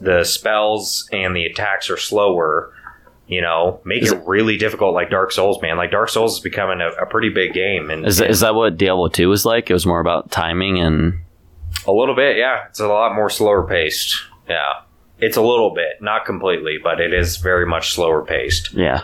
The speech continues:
Speaker 1: But I would like to see them take it even to another level and make it Dark Souls-esque, where it's like dodging is everything.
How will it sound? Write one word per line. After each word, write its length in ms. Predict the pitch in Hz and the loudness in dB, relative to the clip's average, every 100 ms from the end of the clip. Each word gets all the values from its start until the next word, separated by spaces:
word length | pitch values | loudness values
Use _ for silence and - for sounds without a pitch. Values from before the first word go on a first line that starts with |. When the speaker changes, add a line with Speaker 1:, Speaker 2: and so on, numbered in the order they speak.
| - | -4
Speaker 1:
But 140 | 95 95 | -2 0
I 180 | 104 135 | 2 2
would 140 | 127 | 2
like 240 | 113 110 | 0 -2
to 80 | 101 | -6
see 200 | - 107 | -6 -2
them 160 | 98 87 | -2 -2
take 220 | 110 92 | -4 -2
it 100 | 90 | -4
even 560 | 92 90 87 80 80 - | -4 -2 -2 -4 -8 -6
to 160 | - 90 | -2 0
another 320 | 85 90 87 | 0 0 2
level 380 | 82 80 82 80 | 2 2 2 2
and 80 | 85 | -2
make 180 | 85 | -4
it 160 | 85 78 | -4 -2
Dark 220 | 82 80 | -2 0
Souls-esque, 600 | - 82 78 80 78 - | 0 0 0 -2 -4 -4
where 200 | 85 78 | -2 -2
it's 200 | 73 - | -2 -2
like 240 | 82 76 - | -2 -2 -2
dodging 480 | 95 92 92 85 82 | 0 0 -2 -4 -4
is 120 | 82 | -4
everything. 640 | 80 82 78 78 73 73 | -4 -4 -2 -2 -2 -10